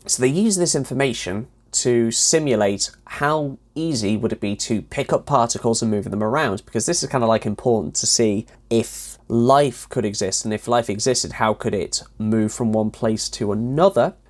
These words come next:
Like pollination of seeds, you need the wind for that, s-,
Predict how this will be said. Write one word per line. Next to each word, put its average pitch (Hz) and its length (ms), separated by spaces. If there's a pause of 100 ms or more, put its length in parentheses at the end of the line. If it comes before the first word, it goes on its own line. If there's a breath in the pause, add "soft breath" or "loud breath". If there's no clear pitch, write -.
Like 117 360
pollination 117 680
of 107 380 (160)
seeds, - 840 (100)
you 113 140
need 101 200
the 95 60
wind 127 360
for 98 140
that, 101 280
s-, - 180